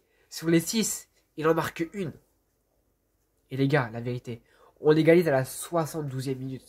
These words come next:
Soixante-douzième minute. Deux minutes plus tard, deux minutes.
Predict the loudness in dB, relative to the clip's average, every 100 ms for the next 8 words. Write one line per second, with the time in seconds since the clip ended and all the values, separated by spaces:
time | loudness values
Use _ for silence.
0 | _ -8 -6 -4 -6 -8 -10 -16 -20 _
1 | _ _ _ _ _ _ _ _ _ -16
2 | -14 -12 2 2 2 -2 -8 -14 -16 -18
3 | _ -14 -8 -6 -6 -8 -16 -20